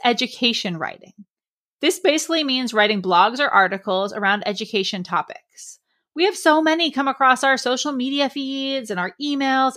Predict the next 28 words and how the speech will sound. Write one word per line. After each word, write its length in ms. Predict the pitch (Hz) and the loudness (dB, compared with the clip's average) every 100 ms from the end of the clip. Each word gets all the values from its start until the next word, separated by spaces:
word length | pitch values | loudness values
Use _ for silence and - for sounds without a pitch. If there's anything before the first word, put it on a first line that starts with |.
| - | -6
every 380 | 285 - 302 277 | -12 -10 -10 -6
day, 520 | 220 226 285 156 135 | -4 -2 -2 -4 -8
right? 400 | 135 151 220 262 _ _ _ _ | -12 -8 -8 -10 _ _ _ _
So 120 | - | -6
start 320 | 247 330 330 | 2 4 4
thinking 320 | 320 523 403 240 | 0 -6 -2 2
about, 360 | 208 202 208 - | 6 6 6 4
"Oh, 320 | - - 185 208 _ _ - | 2 0 -4 -20 _ _ -8
someone 320 | 262 349 320 | -4 -2 2
wrote 220 | 294 359 | 2 2
this 140 | - | -4
article. 540 | 156 - - - - - _ | -4 -8 -10 -16 -16 -20 _
Would 140 | - 151 | -8 -2
I 180 | - 254 | 0 2
want 220 | 415 - | 0 0
to?" 220 | 523 539 - _ _ _ | 0 0 -6 _ _ _
Likely 360 | 208 240 330 311 | 0 2 2 0
they're 120 | 311 | 0
getting 220 | 302 294 | 0 -2
paid 240 | 262 269 277 | 0 2 2
a 60 | |
couple 260 | 285 262 262 | 0 -2 0
hundred 260 | 262 247 | 0 0
dollars 340 | 226 220 226 226 | 0 0 -2 -4
to 120 | 240 | -2
write 220 | 277 302 | -2 -2
these 160 | 294 285 | -4 -2
articles, 720 | 277 277 277 277 269 269 | 0 0 2 2 2 0